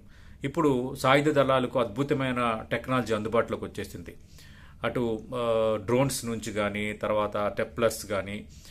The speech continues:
తర్వాత జియోగ్రాఫికల్ పిక్చర్స్ కానీ, ఎక్కడికక్కడ వాళ్ళ స్థావరాలను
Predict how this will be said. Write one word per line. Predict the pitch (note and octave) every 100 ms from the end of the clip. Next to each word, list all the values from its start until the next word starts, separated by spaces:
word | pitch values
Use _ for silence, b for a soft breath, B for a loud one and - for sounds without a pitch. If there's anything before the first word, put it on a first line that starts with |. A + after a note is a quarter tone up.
| B B -
తర్వాత | A2 A2
జియోగ్రాఫికల్ | F#2 A2+ B2 A#2+ A2+ A2 - G#2 G2+ -
పిక్చర్స్ | A2 - A2
కానీ, | G2 G2 F#2+ G2
ఎక్కడికక్కడ | A2+ - C#3 C3 C3+ D#3+
వాళ్ళ | C#3+
స్థావరాలను | A#2 B2 A#2+ B2 A#2 A#2+